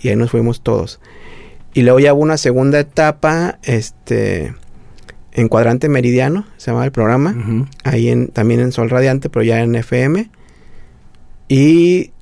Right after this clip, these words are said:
Speaker 1: después hubo colaboraciones en Radio Universidad con Mahatma Robles. Él, él consiguió un espacio. Yo no podía ir en vivo porque era a mediodía y yo trabajaba.
Speaker 2: Ujú.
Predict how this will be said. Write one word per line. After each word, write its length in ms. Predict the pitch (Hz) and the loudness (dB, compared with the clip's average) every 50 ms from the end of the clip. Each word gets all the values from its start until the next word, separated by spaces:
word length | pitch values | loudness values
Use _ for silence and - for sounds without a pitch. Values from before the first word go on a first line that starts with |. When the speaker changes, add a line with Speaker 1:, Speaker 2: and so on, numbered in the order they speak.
| - - | -16 -10
Speaker 1:
después 680 | - 135 127 113 110 - - - - 139 143 147 143 - | -4 -2 0 0 0 -2 -4 -2 0 2 2 2 0 0
hubo 500 | 170 151 139 147 156 156 151 143 - - - - | 0 2 2 4 4 4 2 0 -2 -4 -6 -2
colaboraciones 1000 | - 127 131 127 120 120 120 113 110 - - 131 127 135 196 226 - - - - - - - | 0 2 4 4 4 4 4 2 0 0 0 0 0 0 -2 -4 -6 -10 -18 -20 -20 -10 -4
en 160 | - 120 117 | -2 0 2
Radio 180 | 117 113 135 143 | 2 4 4 4
Universidad 540 | 143 135 120 107 - 113 - 120 127 143 151 - - - - - - - - - - - - - | 2 2 0 0 -2 -2 -2 -2 -2 -2 -4 -8 -14 -20 -20 -20 -20 -20 -20 -20 -20 -20 -16 -6
con 160 | - - 120 120 | -2 0 2 2
Mahatma 460 | 113 107 - 107 110 123 123 123 120 | 2 0 0 0 0 0 0 0 2
Robles. 580 | 123 123 123 131 151 180 214 208 - - - - - - - - - - - - - - - - - - - - - | 2 2 2 2 0 -2 -4 -8 -10 -16 -20 -20 -20 -20 -20 -20 -20 -20 -20 -20 -20 -20 -20 -20 -20 -20 -20 -14 -6
Él, 200 | - 123 120 113 | -2 0 2 2
él 220 | 117 113 - 120 113 | 2 2 2 0 0
consiguió 340 | 131 135 131 - 123 123 117 | 0 -2 -2 -2 0 0 0
un 80 | 123 | 0
espacio. 560 | 127 127 - - 135 135 135 135 - 175 202 - _ - - - - - - - - - - - - - - - - - - - - | 0 -2 -2 -2 -2 -2 -2 -2 -4 -6 -6 -8 _ -20 -20 -20 -20 -20 -20 -20 -20 -20 -20 -20 -20 -20 -20 -20 -20 -20 -12 -4 0
Yo 140 | 131 135 | 2 4
no 100 | 139 143 | 4 4
podía 200 | 139 139 127 123 | 4 4 4 4
ir 80 | 123 127 | 4 4
en 160 | 131 127 123 123 | 2 2 0 0
vivo 200 | 131 135 135 131 | 2 0 0 0
porque 360 | 131 117 - - - 98 104 | -2 -4 -6 -6 -4 -2 -2
era 260 | 117 120 120 120 117 104 78 - - _ _ - - - - - - - - - - - | 0 0 0 -2 -2 -4 -6 -10 -14 _ _ -20 -20 -20 -20 -20 -20 -20 -20 -18 -8 -4
a 120 | 120 113 | -2 0
mediodía 580 | 110 110 113 113 110 113 127 139 156 180 220 220 - - - - - - - - - - | 0 2 2 2 2 2 2 2 0 0 -2 -6 -12 -20 -20 -20 -20 -20 -20 -20 -10 -4
y 80 | - 120 | -2 0
yo 100 | 117 107 | 0 0
trabajaba. 540 | - 110 87 - - - 127 123 120 127 - - - - - - | 0 -2 -2 -2 -4 -4 -4 -4 -4 -6 -10 -16 -16 -12 -8 -6
Speaker 2:
Ujú. 120 | 104 95 | -6 -4